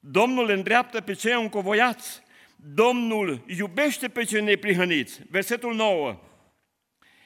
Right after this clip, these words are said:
Domnul ocrotește pe cei străini, sprijinește pe orfan și pe văduvă,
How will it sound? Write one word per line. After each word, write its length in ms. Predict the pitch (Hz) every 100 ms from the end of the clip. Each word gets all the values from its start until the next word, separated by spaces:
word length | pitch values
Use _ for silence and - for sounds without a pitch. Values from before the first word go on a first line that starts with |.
| _ _ _
Domnul 460 | 131 170 226 208 196
ocrotește 600 | 185 180 175 190 - 175
pe 180 | 175
cei 220 | 165 185 170
străini, 800 | - 151 156 160 151 110 78 - _ _ _ _ _ _ _
sprijinește 840 | - - 190 151 175 196 - 180
pe 100 | 170
orfan 420 | 165 151 - 185
și 160 | 180 170
pe 140 | 160
văduvă, 720 | 147 175 208 190 180 180 165